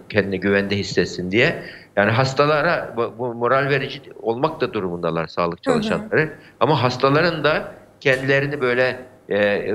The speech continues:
Speaker 1: o durumda kendilerini bırakmamaları, bu konuda ümidini kaybetmeleri, yani iyileşme beklentisi ve ümit duygusu beyinde nörofizyolojik et-, etki sağlıyor.
Speaker 2: Hı hı.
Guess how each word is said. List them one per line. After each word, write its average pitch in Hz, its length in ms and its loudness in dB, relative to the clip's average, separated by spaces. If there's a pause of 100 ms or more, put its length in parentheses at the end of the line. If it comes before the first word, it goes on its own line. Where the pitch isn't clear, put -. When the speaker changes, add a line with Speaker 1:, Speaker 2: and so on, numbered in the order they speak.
Speaker 1:
o 113 320 -2
durumda 131 640 0
kendilerini 123 480 -2
bırakmamaları, 107 840 0 (380)
bu 101 40 -12
konuda 123 380 0
ümidini 120 460 0
kaybetmeleri, 117 760 2
yani 117 220 2
iyileşme 139 560 0
beklentisi 131 720 -2
ve 120 140 0
ümit 147 320 -4
duygusu 127 640 -2 (360)
beyinde 135 420 2
nörofizyolojik 139 880 0
et-, 113 280 0
etki 113 300 -2
sağlıyor. 85 580 0
Speaker 2:
Hı 269 80 -2
hı. 233 340 -4